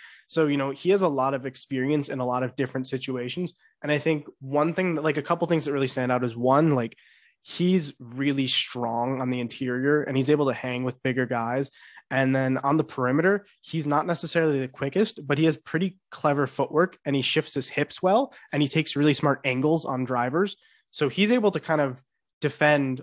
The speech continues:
almost like, it's almost like, because he's so young, he's only maybe, like, average or, like, net neutral, but he's, like, a net neutral one through five. And that's kind of crazy to see at that young of an age.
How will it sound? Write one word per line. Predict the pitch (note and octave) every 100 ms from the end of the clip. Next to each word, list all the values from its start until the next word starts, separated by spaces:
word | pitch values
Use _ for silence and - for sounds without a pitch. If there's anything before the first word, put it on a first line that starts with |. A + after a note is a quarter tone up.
| -
almost | D#3 D3 B2+ C#3+
like, | B2+ - _ _ _ _ _
it's | D#3+ E3+
almost | F#3+ E3
like, | F3 D3 -
because | - G3 F#3+
he's | F3
so | F3+
young, | C#3+ C3+ G3 G3
he's | D3+
only | D3+ D3+
maybe, | C#3+ C3+ C3
like, | A#2+ A#2 _
average | C3 C3 D3 E3 C#3+
or, | C#3
like, | C3
net | C3+ C#3+
neutral, | C#3 C3+ - G3+
but | C#3
he's, | F#3 A3
like, | G#3+
a | D#3
net | C#3 D3+ D#3
neutral | C#3+ - A#2+
one | B2 D3+
through | C#3+ A#2+
five. | - C#3 C3 - - _ -
And | C3+
that's | D#3+ -
kind | F3 C#3+
of | A#2+
crazy | - - D3+ D#3 C#3 A#2+
to | A2
see | C#3
at | A#2+
that | B2+ B2+
young | B2+ A#2
of |
an | A2+
age. | A#2 G#2+ -